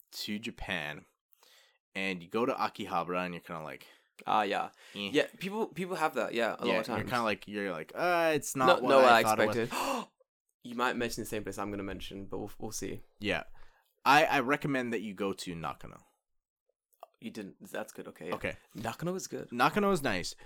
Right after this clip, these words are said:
Speaker 1: The, the area in front of Nakano Broadway
Speaker 2: Mm.
Speaker 1: is, is cool.
Speaker 2: Beautiful.
Speaker 1: It's, like, a long shopping street.
Speaker 2: Yep.
Speaker 1: It's neat. The area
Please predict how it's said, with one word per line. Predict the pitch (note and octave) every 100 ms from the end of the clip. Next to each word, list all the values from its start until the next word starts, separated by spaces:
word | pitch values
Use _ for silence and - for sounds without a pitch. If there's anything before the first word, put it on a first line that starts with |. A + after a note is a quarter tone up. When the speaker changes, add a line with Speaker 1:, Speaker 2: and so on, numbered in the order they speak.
| -
Speaker 1:
The, | - A#2+ A#2+
the | G#2 -
area | B2 F#3+ A#3
in | G#3
front | - E3+ B2
of |
Nakano | G#2 G#2 A2+ G#2+
Broadway | F#2 E2+ F2 G#2 A#2 -
Speaker 2:
Mm. | A#2 A2+ G#2
Speaker 1:
is, | G2 - - - -
is | G2+
cool. | A2 G#2+ F2
Speaker 2:
Beautiful. | E2+
Speaker 1:
It's, | G2+
like, | A2 G2+
a |
long | F#2+ F#2+ A#2+ D#3 D#3+ E3
shopping | - A#2 A#2 G#2+
street. | - E2 D2+
Speaker 2:
Yep. | A#2 A2 _ _ _ -
Speaker 1:
It's | G2 G2
neat. | F#2 E2+ - _ _ - -
The | G#2 A#2+
area | D3+ F3+ F3+ E3+